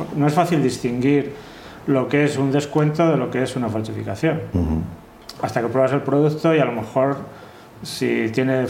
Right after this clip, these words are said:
Speaker 1: determinadas funcionalidades, detectas enseguida que no, que no es lo que parecía, ¿no?
Speaker 2: Mm.
Speaker 1: Pero, en cualquier caso, yo creo que con esto de la racionalidad y la irracionalidad del consumo, eh, se,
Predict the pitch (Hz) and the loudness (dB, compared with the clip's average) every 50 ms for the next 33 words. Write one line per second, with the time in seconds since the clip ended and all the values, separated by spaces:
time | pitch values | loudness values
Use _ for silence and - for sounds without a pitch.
0 | 113 - 170 151 - 135 127 135 135 139 131 - 151 135 - - 135 131 131 131 | -2 -2 -2 -2 0 0 0 0 0 0 0 0 -2 -2 0 0 2 2 2 2
1 | 127 131 135 135 143 143 135 120 110 110 135 117 - - 117 110 - - - 143 | 2 2 4 4 2 2 0 0 -2 0 -2 -4 -2 -4 -6 -6 -4 -4 -2 0
2 | 143 135 139 131 123 117 120 117 120 123 120 117 113 110 - - - - - - | 2 2 2 0 0 -2 -2 -4 -4 -4 -4 -4 -6 -8 -10 -14 -18 -20 -20 -20
3 | - - - - 127 123 120 120 120 117 113 110 110 - 135 123 113 113 117 113 | -20 -20 -14 -8 -6 -4 -2 0 0 0 0 -2 -2 -4 -6 -6 -6 -4 -6 -6
4 | 113 110 - 120 113 110 110 - 113 107 107 107 110 123 160 160 165 - - - | -6 -6 -6 -4 -4 -4 -6 -6 -6 -6 -4 -4 -4 -4 -6 -6 -8 -12 -16 -18
5 | - - - 87 82 76 - - - - 135 131 156 - - 160 143 143 147 147 | -12 -6 -4 -2 -2 -4 -6 -8 -4 0 2 2 2 4 2 2 2 2 4 2
6 | 180 185 185 202 202 - - 202 190 185 - - - - - - - - - - | 2 2 2 2 0 2 4 2 2 2 0 -6 -12 -16 -20 -20 -20 -20 -20 -20
7 | - - - - 139 123 139 156 165 165 165 165 170 170 170 165 165 165 165 165 | -20 -14 -10 -8 -4 0 2 2 2 2 2 2 4 6 6 6 4 2 0 0
8 | 156 147 143 139 135 131 131 127 123 123 120 117 135 131 147 151 156 - 175 160 | 0 0 2 2 2 2 2 0 0 -2 -2 0 0 0 2 2 2 2 2 4
9 | 156 156 147 151 151 - 147 139 147 143 143 143 139 143 151 147 - 143 135 135 | 4 4 2 2 0 0 0 0 2 2 2 2 2 2 2 2 0 0 0 0
10 | 135 127 127 135 131 - 139 131 127 127 131 131 131 135 135 135 139 135 135 - | 0 0 0 -2 -2 -2 -4 -2 0 0 2 2 2 0 0 0 -2 -4 -2 -2
11 | - 143 139 135 139 139 143 147 151 151 156 - - 165 151 139 135 131 127 123 | -2 0 0 2 2 2 2 0 -2 -4 -8 -10 -6 -4 -2 0 0 0 0 0
12 | 123 120 120 113 110 - - - - - - 123 120 120 120 120 120 120 120 120 | -2 -2 -4 -4 -6 -6 -8 -10 -10 -6 -2 0 0 2 2 2 2 2 2 0
13 | 117 117 117 117 117 | 0 -2 -2 -2 -4